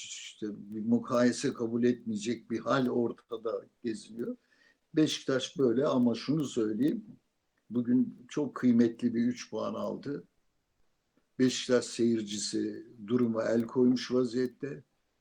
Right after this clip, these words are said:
Bunun siyah beyaz takıma gelecek yöneticilerin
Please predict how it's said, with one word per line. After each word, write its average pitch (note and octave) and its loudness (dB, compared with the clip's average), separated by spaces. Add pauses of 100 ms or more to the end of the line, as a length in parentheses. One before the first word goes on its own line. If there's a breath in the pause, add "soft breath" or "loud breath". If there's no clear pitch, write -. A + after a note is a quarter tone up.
(320)
Bunun C3 2 (440)
siyah C3 0
beyaz B2+ 2
takıma A2 -4
gelecek G2+ -4
yöneticilerin G#2 -6